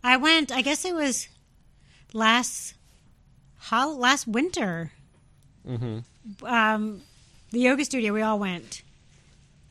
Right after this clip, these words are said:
Speaker 1: And it was packed. The place was insanely packed.
Speaker 2: It's fun, yeah. And so, I mean, I would do it, but
Speaker 1: It's
Speaker 2: now
Speaker 1: too,
Speaker 2: it's all covid-y.
Speaker 1: it's too many circles, I've realized, too.
Speaker 2: Oh, yeah, but they have, like, strobe lights and,
Speaker 1: Yeah, I get
Speaker 2: like,
Speaker 1: dizzy.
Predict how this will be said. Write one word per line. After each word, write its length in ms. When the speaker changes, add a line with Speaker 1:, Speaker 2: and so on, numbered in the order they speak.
Speaker 1:
And 100
it 40
was 80
packed. 640
The 80
place 260
was 180
insanely 540
packed. 380
Speaker 2:
It's 200
fun, 520
yeah. 180
And 240
so, 280
I 80
mean, 340
I 120
would 160
do 180
it, 220
but 120
Speaker 1:
It's 100
Speaker 2:
now 160
Speaker 1:
too, 60
Speaker 2:
it's 100
all 160
covid-y. 540
Speaker 1:
it's 140
too 160
many 180
circles, 640
I've 140
realized, 320
too. 240
Speaker 2:
Oh, 300
yeah, 260
but 160
they 100
have, 180
like, 220
strobe 500
lights 520
and, 300
Speaker 1:
Yeah, 80
I 40
get 120
Speaker 2:
like, 80
Speaker 1:
dizzy. 440